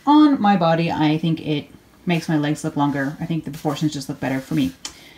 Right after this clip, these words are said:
That's just my opinion, of course. Y'all can disagree if you should like. So because this pattern piece is only twenty-seven and a fourth inches long, I did,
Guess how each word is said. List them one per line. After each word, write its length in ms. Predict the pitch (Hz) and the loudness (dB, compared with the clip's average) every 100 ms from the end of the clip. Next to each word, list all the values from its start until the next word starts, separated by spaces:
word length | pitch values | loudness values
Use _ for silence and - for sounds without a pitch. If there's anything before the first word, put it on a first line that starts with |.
| - _ - | -20 _ -4
That's 140 | 247 | -4
just 140 | - | 0
my 80 | 160 | 0
opinion, 260 | 139 160 175 | 0 0 0
of 80 | 196 | 0
course. 300 | 349 - - - - - - - - - - | -4 -4 -16 -20 -20 -20 -20 -20 -20 -20 -4
Y'all 260 | 190 254 | 4 4
can 140 | 285 247 | 6 6
disagree 400 | 254 254 202 160 | 6 2 -2 -2
if 140 | 151 | -2
you 60 | 156 | -6
should 200 | - 151 | -6 -4
like. 220 | 139 131 - - _ _ | -4 -6 -14 -20 _ _
So 200 | - 302 | 4 6
because 380 | 294 - 320 277 | 6 4 2 4
this 160 | 254 254 | 2 4
pattern 280 | 233 220 | 4 4
piece 260 | 190 180 170 | 2 0 0
is 180 | 165 156 | -2 -2
only 300 | 165 160 156 | 0 2 2
twenty-seven 760 | 151 160 151 151 151 147 143 - | 0 0 0 0 0 2 0 0
and 220 | 147 139 | 0 0
a 60 | |
fourth 480 | 131 151 139 143 - - | -2 -4 -6 -6 -10 -6
inches 340 | 156 143 170 | -4 -4 2
long, 300 | 247 254 247 | 6 6 4
I 140 | 175 180 | 0 0
did, 320 | 180 170 170 | 2 0 -2